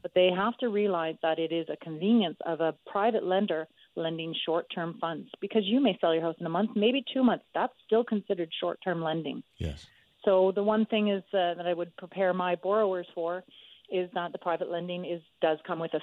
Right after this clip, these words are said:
Speaker 1: fee. There
Speaker 2: Mm-hmm.
Speaker 1: could be a one to two percent fee on the funds that you're borrowing, uh, and you're gonna be paying in a higher rate, maybe as high as ten to twelve percent.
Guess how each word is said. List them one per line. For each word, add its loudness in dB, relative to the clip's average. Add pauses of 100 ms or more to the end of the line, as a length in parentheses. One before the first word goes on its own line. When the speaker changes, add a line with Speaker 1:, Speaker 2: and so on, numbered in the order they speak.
Speaker 1:
fee. -2 (160)
There 4
Speaker 2:
Mm-hmm. -2
Speaker 1:
could -6
be -6
a -2
one -2
to -8
two 0
percent -4
fee 0
on 0
the -8 (100)
funds -2
that 2
you're 0
borrowing, 2 (500)
uh, 0
and 0
you're 2
gonna 2
be 2
paying 4
in 4
a 0
higher 2
rate, 2
maybe 0
as 2
high 2
as 4 (200)
ten -2 (100)
to 0
twelve 2
percent. -2